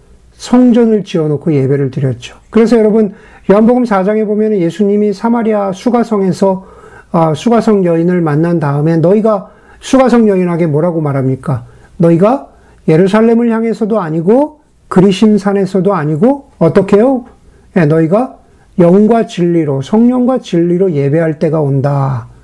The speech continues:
그렇게 말하잖아요. 그게 바로 자기 자신을 가리키는 그런 말씀인 거죠. 어쨌든 간에 사마리아 땅은 혈통도 섞이고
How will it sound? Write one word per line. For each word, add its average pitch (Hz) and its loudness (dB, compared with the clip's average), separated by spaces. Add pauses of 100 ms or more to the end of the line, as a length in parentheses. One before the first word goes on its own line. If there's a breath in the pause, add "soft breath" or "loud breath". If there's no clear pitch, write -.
그렇게 208 2
말하잖아요. 135 -4 (400 soft breath)
그게 208 4
바로 202 2 (220 loud breath)
자기 143 0
자신을 170 0
가리키는 147 -2 (300 loud breath)
그런 185 2
말씀인 147 -2
거죠. 131 -10 (380)
어쨌든 269 2
간에 254 0 (260 loud breath)
사마리아 247 0
땅은 226 -2
혈통도 254 -2
섞이고 190 -6